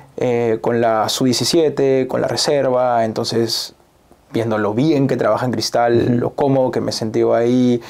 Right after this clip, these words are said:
Speaker 1: metodológicamente, lo bien que trabaja Cristal,
Speaker 2: Ujú.
Speaker 1: todas las herramientas que les dan a los chicos, a
Speaker 2: Ujú.
Speaker 1: uno también les hace sentirse bien, ¿me entiendes? Porque estás en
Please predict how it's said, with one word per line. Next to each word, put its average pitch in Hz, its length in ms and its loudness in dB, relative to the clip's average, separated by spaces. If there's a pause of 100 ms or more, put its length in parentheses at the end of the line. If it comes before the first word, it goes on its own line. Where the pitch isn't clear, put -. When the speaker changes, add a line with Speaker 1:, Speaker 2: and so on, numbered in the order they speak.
(400)
Speaker 1:
metodológicamente, 120 1300 0
lo 107 180 0
bien 123 220 2
que 120 100 -2
trabaja 107 380 -2
Cristal, 117 540 0
Speaker 2:
Ujú. 113 80 -6
Speaker 1:
todas 131 420 2
las 123 180 0
herramientas 117 560 -2
que 113 100 -4
les 113 140 0
dan 120 200 0
a 120 40 0
los 113 160 -2
chicos, 131 600 -2
a - 100 -2
Speaker 2:
Ujú. 131 100 2
Speaker 1:
uno 127 160 0
también 120 280 -2
les 117 160 -4
hace - 140 -8
sentirse 120 640 -2
bien, 135 400 0
¿me 113 60 0
entiendes? 120 260 -2
Porque - 140 -8
estás 120 180 -6
en 131 80 0